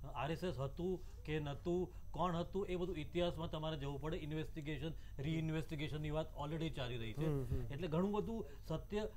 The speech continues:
Speaker 1: એમાં કેટલું સત્ય, કેટલું સત્ય નહીં, મારા ખ્યાલથી એમાં ના જવું જોઈએ.
Speaker 2: હમ.
Speaker 1: અને બીજી વસ્તુ, પોલિટિકલી એ વખતના પરિસ્થિતિમાં જુદું આર એસ, સરદાર પટેલે આર એસ એસ ને બેન કરી દીધું હતું.
Speaker 2: હમ.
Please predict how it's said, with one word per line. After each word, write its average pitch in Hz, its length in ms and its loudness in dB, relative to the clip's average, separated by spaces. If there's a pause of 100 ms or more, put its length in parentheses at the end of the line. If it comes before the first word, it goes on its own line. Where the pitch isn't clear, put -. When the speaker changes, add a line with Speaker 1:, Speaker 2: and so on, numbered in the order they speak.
(120)
Speaker 1:
એમાં 185 220 2
કેટલું 175 320 0
સત્ય, 190 400 0
કેટલું 165 320 -2
સત્ય 165 300 -2
નહીં, 180 180 0
મારા 160 160 0
ખ્યાલથી 160 280 -2
એમાં 151 200 -2
ના 139 140 0
જવું 139 240 0
જોઈએ. 165 160 2
Speaker 2:
હમ. 139 300 -2 (240)
Speaker 1:
અને 180 160 2
બીજી 202 200 0
વસ્તુ, 196 240 0
પોલિટિકલી 208 680 -2 (220)
એ 180 100 4
વખતના 208 440 0
પરિસ્થિતિમાં 175 640 -2
જુદું 185 360 2
આર 175 80 6
એસ, 190 80 2 (440)
સરદાર 165 280 0
પટેલે 185 340 2
આર 160 160 4
એસ 147 100 -2
એસ 156 160 -2
ને 185 60 0
બેન 156 240 0
કરી 131 200 -2
દીધું 117 300 -2
હતું. 143 240 -2
Speaker 2:
હમ. 120 80 -4